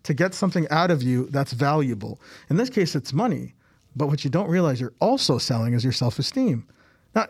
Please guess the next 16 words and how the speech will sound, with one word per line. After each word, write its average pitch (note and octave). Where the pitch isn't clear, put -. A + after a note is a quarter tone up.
h-, -
help B3+
me. C#3+
How, A#3
how A3+
are C4
a A3
pair G#3
of D#3
leggings C3
gonna D#3+
make E3+
you C#3
feel E3
better C3+
about A#2